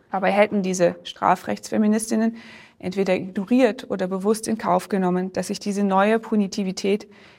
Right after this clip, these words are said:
insbesondere gegen von Armut betroffene rassifizierte Männer richtete und nicht selten auch deren Partnerinnen und Kinder in Mitleidenschaft zog. Zwar ist der historische und aktuelle Kontext in der B R D ein anderer als der der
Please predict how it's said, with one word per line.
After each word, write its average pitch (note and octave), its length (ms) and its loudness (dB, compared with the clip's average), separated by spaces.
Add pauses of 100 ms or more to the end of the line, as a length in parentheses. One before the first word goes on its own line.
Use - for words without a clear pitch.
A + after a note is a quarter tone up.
(160)
insbesondere G3+ 800 2
gegen F3+ 240 -4
von F#3+ 200 -4
Armut G3 440 2
betroffene F3+ 560 -4
rassifizierte G3+ 760 -2
Männer F#3+ 320 2
richtete G#3 500 -2 (340)
und F#3 120 -4
nicht F#3+ 180 -4
selten E3 320 4
auch F#3+ 140 -4
deren F#3+ 260 0
Partnerinnen E3+ 640 0
und F3+ 160 -8
Kinder F3 320 -6
in F3+ 240 -8 (100)
Mitleidenschaft D#3 800 0
zog. - 340 -6 (1500)
Zwar G3 220 4
ist A3+ 200 -2
der C4 80 4
historische A#3+ 640 2
und G3+ 100 0
aktuelle - 480 2
Kontext G#3 640 -4
in G3 100 -4
der F3+ 140 2
B F#3 160 0
R E3+ 100 4
D F3+ 220 -2
ein F3+ 160 -2
anderer F#3 400 0
als F3 160 -8
der F3+ 160 -2
der E3 200 -2